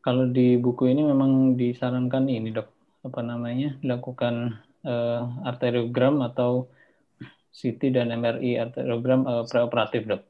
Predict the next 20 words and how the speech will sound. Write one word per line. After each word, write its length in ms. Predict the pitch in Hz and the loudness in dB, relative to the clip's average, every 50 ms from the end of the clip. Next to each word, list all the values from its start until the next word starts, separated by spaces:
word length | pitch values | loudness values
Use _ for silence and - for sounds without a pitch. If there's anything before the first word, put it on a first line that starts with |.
| _ _ _ _ _ _ _ _ _ _ _ _ _ - | _ _ _ _ _ _ _ _ _ _ _ _ _ -6
untuk 400 | 123 107 107 - 113 110 110 117 | -6 -6 -4 -4 -2 -2 -2 -2
mengidentifikasi 880 | 117 113 113 110 113 113 110 113 110 127 - 117 113 120 - - 131 113 | -4 -4 -4 -2 -2 -2 -2 -2 -4 -2 -2 -2 -2 -2 -2 -4 -2 0
dari 320 | 117 113 110 113 110 110 | 0 0 0 0 -2 -2
vertebral 480 | 110 - 113 113 - 110 110 110 110 110 | -2 -4 -4 -2 -4 -4 -2 -2 -2 -2
arterinya. 560 | 110 107 - - 107 107 101 101 113 110 107 - | -4 -4 -4 -6 -6 -4 -6 -6 -8 -10 -12 -8
Cuma 240 | - 120 123 127 123 | -4 -2 -2 -2 -2
kalau 340 | 127 - 123 117 117 131 131 | -2 -4 -2 -2 0 0 0
untuk, 480 | 120 117 113 113 - 117 117 113 117 - | -2 -2 -4 -2 0 0 0 2 0 0
eh, 480 | 127 117 113 113 113 113 113 113 110 113 | 0 2 4 4 4 2 2 0 -2 -2
pada 240 | - 117 110 110 113 110 | -4 -4 -2 -2 -2 -2
saat, 380 | 117 - - 117 113 - - _ _ _ _ _ _ _ _ _ _ _ _ _ _ _ _ _ _ _ _ - - - _ _ _ _ | -2 -4 -4 -4 -4 -6 -8 _ _ _ _ _ _ _ _ _ _ _ _ _ _ _ _ _ _ _ _ -20 -20 -20 _ _ _ _
pada 240 | - 123 117 117 117 | -4 -2 0 0 -2
saat, 580 | 113 - 123 127 127 120 120 120 117 117 127 - | -2 -2 -4 -2 0 0 0 0 -2 -2 -4 -6
apa 200 | 127 127 - 127 | -10 -10 -10 -10
namanya, 640 | 113 117 117 117 117 120 123 135 143 143 135 - _ _ - | -8 -6 -6 -6 -4 -2 -2 -2 -2 -2 -6 -10 _ _ -8
eh, 480 | 160 120 120 117 117 117 113 113 120 113 107 107 _ _ _ _ _ _ _ _ _ _ _ _ _ _ _ _ _ _ _ 185 | -4 -2 -2 -2 -2 -2 -2 -4 -4 -6 -10 -14 _ _ _ _ _ _ _ _ _ _ _ _ _ _ _ _ _ _ _ 0
duranta 400 | 139 131 123 127 123 117 123 120 | 0 2 4 4 2 2 2 2
operasi, 720 | 123 120 120 123 113 104 - - 139 139 151 156 151 139 | 2 0 0 0 -2 -2 -2 -2 0 2 2 2 0 -2
biasanya 480 | - 143 135 127 123 120 123 127 131 135 | 2 4 4 4 4 2 2 4 4 4
itu 100 | 139 | 4